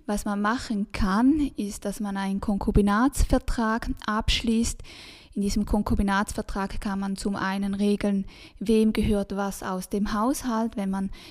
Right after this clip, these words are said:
da ein Inventar aufstellen möchte, oder wer hat was finanziert, wer hat das Auto finanziert oder wer hat Möbelstücke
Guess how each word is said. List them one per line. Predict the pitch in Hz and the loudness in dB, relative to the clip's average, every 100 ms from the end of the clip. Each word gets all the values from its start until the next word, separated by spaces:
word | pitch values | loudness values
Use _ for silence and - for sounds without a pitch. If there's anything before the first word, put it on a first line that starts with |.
| - | -6
da | 196 190 | -4 0
ein | 196 | 0
Inventar | 202 196 196 196 226 240 254 233 | 0 0 0 4 4 4 2 2
aufstellen | 233 - - 220 220 220 | 2 2 2 0 4 4
möchte, | 214 214 - 226 214 - | 4 2 2 2 0 0
oder | 196 196 | -2 0
wer | 202 208 | 0 0
hat | 196 - | -2 0
was | 202 196 - | 2 2 2
finanziert, | - 202 202 202 - 233 240 | 2 2 2 0 0 2 2
wer | 220 202 | 0 -2
hat | - | -2
das | 208 | -4
Auto | - 208 220 233 | 0 0 0 0
finanziert | 226 214 208 - 208 208 208 - - - - - - - | 0 0 -2 -2 -2 -2 -2 -6 -12 -10 -12 -12 -18 -4
oder | 202 196 196 - | -2 0 -2 -2
wer | 202 196 196 | -2 0 0
hat | 190 - - | -2 -4 -4
Möbelstücke | 208 214 - 214 - - 202 - 214 | 4 4 4 2 2 0 -4 -4 -4